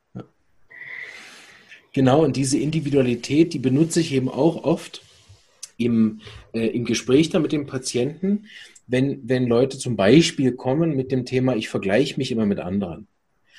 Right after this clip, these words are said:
dann führe ich sie eigentlich langsam von ihren individuellen Symptomen, ihre individuellen Gemütssymptome, in ihre individuelle Geschichte.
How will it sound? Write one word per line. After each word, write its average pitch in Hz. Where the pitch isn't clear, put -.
dann 120
führe 180
ich 196
sie -
eigentlich 139
langsam 180
von 147
ihren 131
individuellen 131
Symptomen, 127
ihre 110
individuellen 123
Gemütssymptome, 143
in 123
ihre 113
individuelle 123
Geschichte. 165